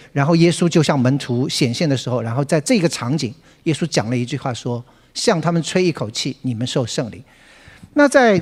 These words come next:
呃，早期教会的时候，早期的教父们就把这两处的经文就联系在一起，他们认为这个吹是同样的一个的动作。OK，而且都是把圣灵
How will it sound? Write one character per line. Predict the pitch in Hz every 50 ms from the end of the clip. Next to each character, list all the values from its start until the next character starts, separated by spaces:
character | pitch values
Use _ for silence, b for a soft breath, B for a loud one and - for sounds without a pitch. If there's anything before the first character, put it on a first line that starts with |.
| - -
呃， | - 156 151 147
早 | 143 - - 175 160 147 147
期 | - - - 247 247
教 | 226 269 233 214
会 | 208 - 226 185
的 | 180
时 | 170 - 180
候， | 185 175 143
早 | 131 - 175 151 143
期 | 143 - - 247
的 | 233 214
教 | - - 208 196
父 | 185 - - 208
们 | 175 147 135
就 | 147 - 208
把 | 165 160 143
这 | - - 226
两 | 175 156 151 139 117 120 123 127
处 | - - 262
的 | 214 180
经 | 156 - 190 202 190
文 | 147 113 110 120 -
就 | - - 160
联 | 127 107 117 107 117
系 | - - 175
在 | 123 165 151
一 | - 165
起， | 131 - - - - b b b b b b b b b b b b b b
他 | - 240
们 | 240 254 277
认 | 285 254 214
为 | 165 151 156
这 | 156 - 254 233
个 | 185 185
吹 | 165 - - - - 196 185 180 180 180 202 - - _ -
是 | - - - 165
同 | 123 - - - 127 135
样 | 175 214 190
的 | 147 131
一 | 117 117 127
个 | 139 131
的 | 117 123
动 | 120 - 208 151 127
作。 | 110 - 127 - -
OK， | - 123 - 117 95 110 113 _ _ _ _ _ _ _ _ _ _ _ _ _ _ - B B B B B B
而 | B 160 196
且 | - 170 147
都 | 120 - - 208 214 214 226 233
是 | 214 - - - 233 196 135 110 b b b b b b b b b b _
把 | - 117 110
圣 | - - - 247 202 165
灵 | 131 120 117 113 120 131